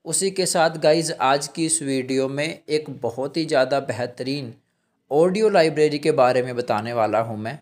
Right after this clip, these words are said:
जहां से आप लोग नॉन कॉपीराइट म्यूजिक्स को बिल्कुल ईजीली डाउनलोड कर सकते हो। ज़्यादा टाइम नहीं लेते हुए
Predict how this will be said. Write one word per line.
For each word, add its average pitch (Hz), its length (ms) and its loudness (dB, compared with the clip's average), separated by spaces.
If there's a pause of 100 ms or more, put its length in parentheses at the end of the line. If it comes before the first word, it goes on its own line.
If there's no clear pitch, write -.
जहां 135 260 -6
से 170 160 -4
आप 113 260 2
लोग 156 200 2
नॉन 180 260 -4
कॉपीराइट 165 520 0
म्यूजिक्स 151 420 -6
को 196 140 -4
बिल्कुल 202 440 -2
ईजीली 202 360 0
डाउनलोड 156 480 2
कर 110 120 -2
सकते - 380 -10
हो। 107 200 -6 (340)
ज़्यादा 131 300 0
टाइम 151 280 2
नहीं 143 140 -6
लेते 135 240 -2
हुए 165 240 0